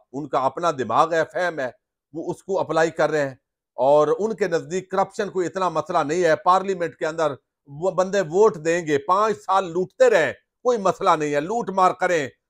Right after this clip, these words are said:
अरबों की करप्शन करें, चोरी करें, जो मैं समझाऊं, उसका कोई मसला नहीं है। अवाम एहतसाब करेगी, अगली बार वोट नहीं देगी। तो अगर ये काम अवाम नहीं करना है, तो जनाबे वाला, आपकी अदालतों को लोगों ने चाटना है।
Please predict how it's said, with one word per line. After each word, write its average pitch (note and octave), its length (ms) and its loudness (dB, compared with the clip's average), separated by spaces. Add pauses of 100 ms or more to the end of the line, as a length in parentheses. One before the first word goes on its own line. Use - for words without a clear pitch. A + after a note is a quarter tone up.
(100)
अरबों A#3+ 320 6
की G#3 120 -8
करप्शन G3+ 420 -2
करें, F#3 400 -2
चोरी G#3+ 280 2
करें, F#3 320 2
जो F3 100 0
मैं F3+ 240 2
समझाऊं, F3 540 -2 (320)
उसका B3 300 0
कोई A#3 200 -2
मसला G3+ 340 0
नहीं G3 140 -4
है। G3 60 0
अवाम A#3+ 360 4
एहतसाब G#3+ 460 0
करेगी, A3+ 360 -2
अगली A3 280 -2
बार G3+ 260 2
वोट F#3 340 -6
नहीं F#3+ 240 -14
देगी। A#2+ 320 -10 (340)
तो E3 60 -8
अगर G3 220 0
ये G3 220 0
काम G#3+ 300 0
अवाम G#3 440 2
नहीं B3+ 160 -2
करना F3+ 320 0
है, C#3+ 180 4 (340)
तो E3 60 -6
जनाबे E3 360 4
वाला, G#3+ 240 2
आपकी A3 440 4
अदालतों G3 520 0
को G#3+ 120 0
लोगों F3 300 0
ने G#3 120 0
चाटना G3 460 2
है। D3 220 -2